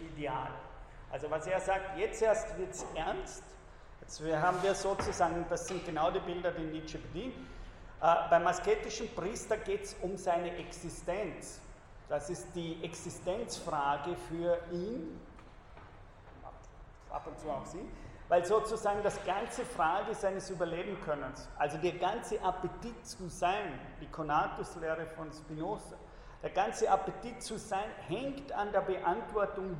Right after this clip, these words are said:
dieses Ideals. Ja? Er braucht dieses Ideal, um respektiert, anerkannt und überhaupt existieren zu können. Sein Recht zum Dasein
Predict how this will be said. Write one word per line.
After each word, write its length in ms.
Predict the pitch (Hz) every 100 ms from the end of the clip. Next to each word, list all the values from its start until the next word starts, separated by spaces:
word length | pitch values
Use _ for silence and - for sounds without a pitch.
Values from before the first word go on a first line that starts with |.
| 143
dieses 520 | 214 208 175 175 - 180
Ideals. 760 | 170 151 160 180 143 - - - - - - -
Ja? 220 | 151 190 226 - - - -
Er 100 | 165
braucht 580 | - 156 170 247 254 -
dieses 340 | 226 220 220
Ideal, 520 | 220 180 165 156 180 214 -
um 160 | 175 180 180
respektiert, 720 | 165 190 - 196 - 190 180 175
anerkannt 640 | 151 156 190 180 175 175 - -
und 600 | 165 165 - - - 175
überhaupt 520 | 190 147 165 - -
existieren 680 | 143 - 170 - 180 196 156 120 131 160 -
zu 120 | - 156
können. 320 | - 123 131 131 - - - - - - - -
Sein 320 | - 170 165
Recht 540 | 151 185 247 - -
zum 200 | - 202
Dasein 460 | 170 165 185 - 208